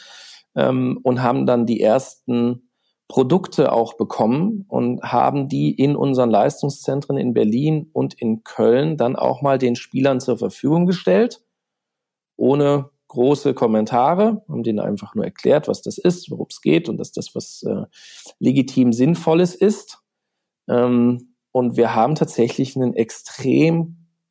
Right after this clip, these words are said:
krassen Use Case. Also die Spieler, dadurch, dass sie eben auch viel Zeit vor dem, äh, Display am Stück verbringen, also teilweise bis zu drei Stunden, da hat man r-, relativ schnell trockene Augen,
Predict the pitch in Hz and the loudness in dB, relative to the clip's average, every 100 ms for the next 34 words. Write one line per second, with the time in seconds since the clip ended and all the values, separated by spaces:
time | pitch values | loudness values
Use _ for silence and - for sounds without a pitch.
0 | _ - - 104 151 165 143 131 147 151 | _ -12 -4 -2 -2 0 0 2 2 0
1 | - - 110 - 107 110 - - - - | -6 -6 -6 -6 -4 0 -2 -4 -16 -20
2 | _ 123 117 - 151 165 180 190 185 - | _ -4 -4 -2 2 4 4 2 -2 -2
3 | - 120 120 113 117 127 117 123 - 135 | -2 0 -2 -2 -2 -2 0 -4 -2 -4
4 | - 110 123 151 - 117 117 113 110 - | 0 2 2 0 -2 0 2 2 0 0
5 | 117 113 135 156 - - 165 175 175 - | 0 0 0 -2 -2 0 2 2 0 -6
6 | _ _ - 110 - 151 - 147 147 165 | _ _ -4 -2 -2 -2 0 0 2 2
7 | 160 - 110 120 110 110 117 - 113 110 | 0 -2 0 0 0 0 -4 -6 -8 0
8 | 107 110 123 143 151 170 180 175 _ _ | 0 0 -2 -2 -2 0 0 -2 _ _
9 | _ _ _ - 107 98 123 143 147 151 | _ _ _ -6 -4 -2 -2 -2 -2 -2
10 | 185 - 107 - - 135 165 165 156 151 | -10 -12 -10 -6 0 2 2 0 -4 -4
11 | - - 120 123 143 147 - - 127 - | -8 0 4 4 2 -4 -6 -2 -2 0
12 | 120 - 107 123 143 175 196 | 0 2 2 2 0 -2 -4